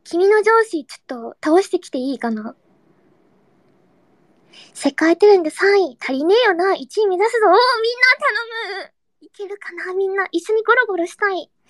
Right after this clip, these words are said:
行したい。一緒にご、あ、いいね。ご飯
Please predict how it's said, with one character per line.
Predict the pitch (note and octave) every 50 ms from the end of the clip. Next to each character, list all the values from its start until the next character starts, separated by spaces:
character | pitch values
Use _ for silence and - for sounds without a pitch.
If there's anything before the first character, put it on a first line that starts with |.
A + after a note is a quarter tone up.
| _ _ _ _ _ _ - G4 B4+ C#5 - D#5 D5+ D5 C#5 C5+ C5
行 | A#4+ A4
し | -
た | - F#4+ F4
い。 | C4+ G#3+ _ _ _ _ -
一 | D#4+ - -
緒 | A4+
に | F#4+ C4+
ご、 | - -
あ、 | - G#4+ G#4+
い | A4
い | G#4+ A#4+ D5+ D#5 C#5+ B4+ A4 G#4+ G4+ F4+
ね。 | D4 C4
ご | F4+
飯 | A#4